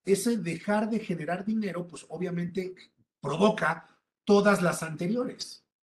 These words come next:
En su empresa, en su familia, las demandas laborales, cómo va a subsistir también en el interior de los penales, de, o del penal. Entonces, estas cuatro consecuencias son las que preocupan altamente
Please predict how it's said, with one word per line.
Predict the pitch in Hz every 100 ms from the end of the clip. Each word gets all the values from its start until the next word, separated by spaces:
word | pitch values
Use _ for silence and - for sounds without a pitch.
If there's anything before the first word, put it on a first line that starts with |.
| _ _ _ _ _ _ _ _ _
En | 104
su | - 95
empresa, | 95 127 143 - 113 110 107 _ _
en | 95
su | - _
familia, | 95 107 143 160 135 113 110 107 - _
las | - -
demandas | 104 110 104 95
laborales, | 92 95 113 143 135 110 107 - _ _ -
cómo | 170 170
va | 160
a |
subsistir | 156 151 - - - 156 175
también | 131 127 135 135
en | 123
el | 117
interior | 113 110 117 123
de | 117
los | 107 -
penales, | 147 247 180 - - _ _ _
de, | 131 120 117
o | 110
del | 113
penal. | 127 175 214 - -
Entonces, | - 147 165 -
estas | 233 240 277
cuatro | - 202 196 214 214
consecuencias | 165 143 135 - 139 131 131 - - _
son | - - 175 185
las | 180
que | - 175 175 -
preocupan | 143 143 - 226 214 160 139 147 - _ _ _ _ -
altamente | 208 208 208 208 190 170 165